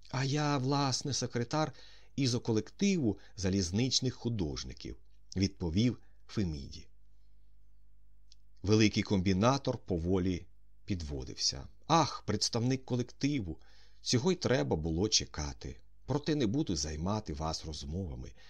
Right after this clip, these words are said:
Це заважатиме природному виділенню шлункового соку, такого необхідного для здоров'я». Він пішов, не попрощавшись, просуваючись до виходу навпростець. «Вкрали дівчину»,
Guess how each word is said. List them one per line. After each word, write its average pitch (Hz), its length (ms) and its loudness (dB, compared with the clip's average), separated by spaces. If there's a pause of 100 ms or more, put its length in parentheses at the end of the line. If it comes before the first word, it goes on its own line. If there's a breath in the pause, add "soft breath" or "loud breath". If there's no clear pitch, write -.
(240 soft breath)
Це 185 200 6
заважатиме 90 680 4
природному 87 640 2
виділенню 80 460 -4
шлункового 95 640 2
соку, - 580 2 (240 loud breath)
такого 78 340 -2
необхідного 120 880 -2 (120)
для 87 360 0 (120)
здоров'я». - 600 -8 (1500)
Він 110 360 4 (320 soft breath)
пішов, 120 600 6 (120)
не 92 100 -2
попрощавшись, - 1160 4 (300 soft breath)
просуваючись 101 1040 4
до 82 120 -2
виходу 110 600 4 (160)
навпростець. - 920 -4 (880)
«Вкрали 123 520 2
дівчину», 98 640 4